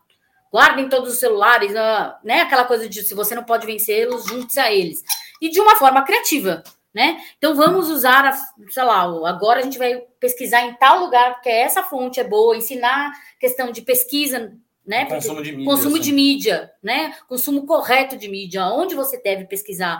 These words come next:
Speaker 1: quais são as, as fontes que você deve usar, né? Não é todo lugar que você pode confiar no que tá sendo escrito. Essa,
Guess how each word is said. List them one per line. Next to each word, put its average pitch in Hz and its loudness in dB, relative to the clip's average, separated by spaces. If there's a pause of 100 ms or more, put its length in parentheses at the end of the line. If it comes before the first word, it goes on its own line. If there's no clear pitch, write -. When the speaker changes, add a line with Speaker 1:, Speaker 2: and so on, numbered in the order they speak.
(240)
Speaker 1:
quais 311 2
são 247 -4
as, 233 -10
as - -6
fontes 220 -8
que 196 -16
você 190 -8
deve 185 -8
usar, 185 0 (300)
né? 214 -6
Não 220 -2
é 254 4
todo 247 -2
lugar 208 -2
que 196 -16
você 196 -6
pode 208 -4
confiar 240 0
no 196 -8
que - -20
tá 196 -6
sendo 202 -8
escrito. 269 -10
Essa, 294 -2